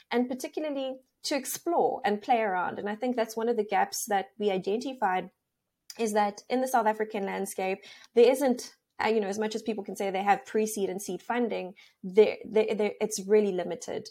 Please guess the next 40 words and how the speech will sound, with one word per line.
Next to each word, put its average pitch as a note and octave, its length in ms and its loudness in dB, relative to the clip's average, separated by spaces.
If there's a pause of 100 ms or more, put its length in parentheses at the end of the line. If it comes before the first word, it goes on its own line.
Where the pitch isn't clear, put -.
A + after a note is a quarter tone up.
(120)
Uh, F#3 240 2
I G3+ 100 8
actually G#3 240 4
don't G#3 180 2
even F#3+ 180 -2
believe F#3+ 240 -2
a F3+ 60 -4
lot F3+ 180 -2
of E3+ 80 -8
the E3+ 40 -8
pre-seed F3+ 400 -6
and F3+ 120 -6
seed F3 220 -10
funding F3 340 -6
in, F3 180 -8
in F3+ 80 -8
the E3 80 -8
space, F#3+ 560 -4 (460)
um, F3 640 -2 (340)
is, G3 200 4
is, F#3 440 -4
is F#3 180 2
really F#3 280 4
that, F3 460 0
you G3 80 -4
know, F3 80 -6
at F3 180 -6
the G3 80 -4
core G#3+ 300 2
of F#3+ 100 -2
it, - 200 -12
because G3 300 -6
we're F#3 80 -2
so G3 180 -4
risk F3+ 280 -4
averse. F3+ 480 -4 (420)
And G#3+ 120 0
so, A#3 560 2
you A#3 120 -2
know, G#3 320 0